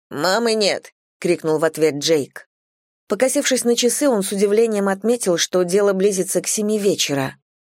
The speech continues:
Хотя ничего странного тут не было. С тех пор, как маму повысили, она приходила с работы позже отца. Джей понял, что голоден, и добавил: "Что у нас на ужин?"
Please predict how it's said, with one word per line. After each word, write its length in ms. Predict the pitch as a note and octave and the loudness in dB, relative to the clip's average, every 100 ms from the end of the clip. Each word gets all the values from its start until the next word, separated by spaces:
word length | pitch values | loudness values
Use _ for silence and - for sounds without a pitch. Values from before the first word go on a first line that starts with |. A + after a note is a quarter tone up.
| _ | _
Хотя 240 | - B3+ B3+ | -2 2 2
ничего 320 | G3+ G3 F#3 | 2 2 2
странного 460 | - G3 F#3 E3 D#3+ | 0 0 2 2 0
тут 200 | D#3+ E3+ | -2 0
не 160 | E3 | 0
было. 340 | C#3 C#3 C#3 C#3 _ _ - | 0 0 -2 -6 _ _ -10
С 100 | - | -2
тех 180 | F#3+ | 0
пор, 180 | - G3 | 2 0
как 200 | G#3+ A3+ | 0 0
маму 340 | F3+ F3+ E3+ D#3+ | 0 2 0 0
повысили, 800 | F3 E3+ A3 - D#3 C#3 C3+ - _ _ | 0 0 0 -2 -2 -2 -4 -8 _ _
она 200 | G#3 A3+ | 0 0
приходила 480 | A3+ G3 F#3+ F#3 F#3 | 0 -2 0 2 2
с 100 | F3+ | 0
работы 440 | E3+ E3+ F#3 F3+ | 0 0 0 -2
позже 420 | D#3+ F3+ E3+ C#3 E3 | -2 0 0 2 0
отца. 460 | E3 - D#3 C3+ - _ _ _ _ _ - | 0 -2 -2 -4 -10 _ _ _ _ _ -2
Джей 280 | F3 A3 G#3 | 2 2 2
понял, 380 | A3+ A3+ G3 | 2 2 2
что 280 | E3+ - F3+ | -2 0 0
голоден, 540 | F3+ A3 A3 D#3+ D3+ D#3+ | 4 4 4 2 0 2
и 60 | |
добавил: 580 | E3 F3+ E3 D3 C3+ C#3 _ _ _ _ | 2 2 2 0 -2 -6 _ _ _ _
"Что 380 | - - F#3 B3+ | -10 -2 2 4
у 40 | B3 | 4
нас 220 | G3+ G3 | 0 0
на 180 | G#3+ A3 | 2 2
ужин?" 340 | E3+ A#2+ | 2 -2